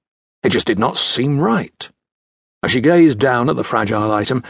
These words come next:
another much larger item floated into view. It looked like something heavy and lifeless lying on top of a large piece of flotsam. Elizabeth leaned over the rail and squinted to get a closer look.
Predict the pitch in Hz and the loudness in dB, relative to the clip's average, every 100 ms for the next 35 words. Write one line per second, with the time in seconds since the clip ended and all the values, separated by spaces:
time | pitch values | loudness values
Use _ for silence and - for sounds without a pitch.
0 | - - - 127 117 120 123 131 - 151 | -16 -16 -6 -2 0 0 0 0 0 2
1 | 175 160 - 101 98 98 92 127 127 113 | 2 0 0 -2 -2 -4 -2 -2 0 0
2 | 113 107 113 147 98 - _ _ _ _ | 0 -2 -2 -2 -2 -6 _ _ _ _
3 | _ 139 143 156 - - 110 101 - 123 | _ 0 2 0 -2 -2 -2 -2 -2 0
4 | 98 101 95 156 113 95 90 87 117 147 | 0 0 0 -2 0 -2 0 -2 0 0
5 | 156 - 80 98 - - 113 117 117 117 | 0 -4 -4 -2 -2 -2 0 0 0 0
6 | 113 123 127 104 98 113 135 120 - 131 | -2 -2 0 0 2 2 0 -2 -4 -2
7 | 120 87 - 87 82 - 92 78 - _ | -2 -2 -2 -4 -4 -4 -4 -4 -10 _
8 | _ _ _ _ _ 110 143 123 117 - | _ _ _ _ _ 0 2 2 0 0
9 | - 110 131 127 123 120 107 113 113 107 | -4 0 2 2 2 2 2 2 2 0
10 | 107 104 - - 120 98 92 90 104 - | 0 -2 -4 -2 -2 -2 -4 -4 -4 -6
11 | - 110 - 104 110 - | -4 -4 -2 -2 -2 -6